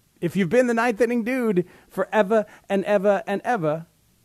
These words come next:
you gotta adjust. And maybe Kimbrel will need a little time to adjust. Certain folks have a r-, terrific mindset for this kind of thing. Andrew Miller, part of what made Andrew Miller so great as a breakout,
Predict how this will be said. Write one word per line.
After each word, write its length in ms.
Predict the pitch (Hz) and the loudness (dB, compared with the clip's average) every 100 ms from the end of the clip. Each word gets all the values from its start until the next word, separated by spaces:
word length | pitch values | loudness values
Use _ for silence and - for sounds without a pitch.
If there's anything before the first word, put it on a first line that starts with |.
| _ _ _ _ _ _ - | _ _ _ _ _ _ -14
you 160 | 202 | -4
gotta 200 | 196 208 | 0 4
adjust. 520 | 220 226 196 123 - - | 4 4 0 -2 -8 -6
And 120 | 160 | 0
maybe 180 | 175 165 | 0 0
Kimbrel 300 | 196 175 160 | 0 2 2
will 80 | |
need 160 | 156 156 | 2 0
a 40 | |
little 140 | 147 139 | -2 -4
time 300 | 139 143 135 | -4 -6 -4
to 100 | 123 | -6
adjust. 500 | 120 123 87 - _ _ _ _ _ _ _ _ - - | -8 -10 -14 -20 _ _ _ _ _ _ _ _ -20 -8
Certain 360 | - 302 302 | 0 2 2
folks 340 | 190 247 220 233 | 2 2 4 4
have 140 | 233 | 8
a 40 | |
r-, 300 | 247 240 247 196 - | 8 6 -4 -12 -6
terrific 560 | - 285 311 339 247 180 | -2 2 2 0 -2 -2
mindset 640 | 185 175 160 - 151 139 - | 0 0 0 0 -2 -2 -6
for 140 | - | -4
this 220 | 165 156 - | 0 0 -2
kind 200 | 165 143 | -2 -4
of 120 | - | -6
thing. 260 | 131 107 | -10 -6
Andrew 380 | 170 285 311 311 | 0 2 4 6
Miller, 340 | 262 294 214 - - - | 8 6 6 -2 -8 -8
part 220 | - 302 | 2 2
of 100 | 403 | 4
what 200 | 302 254 | 4 4
made 180 | 220 220 | 4 0
Andrew 320 | 214 226 185 | 0 -2 -2
Miller 300 | 214 214 202 | -2 0 0
so 280 | - - 226 | 0 0 2
great 360 | 202 185 202 160 | 2 0 0 0
as 180 | 160 165 | -2 -2
a 80 | |
breakout, 800 | 160 156 156 196 226 214 196 196 | -2 0 2 2 2 2 2 0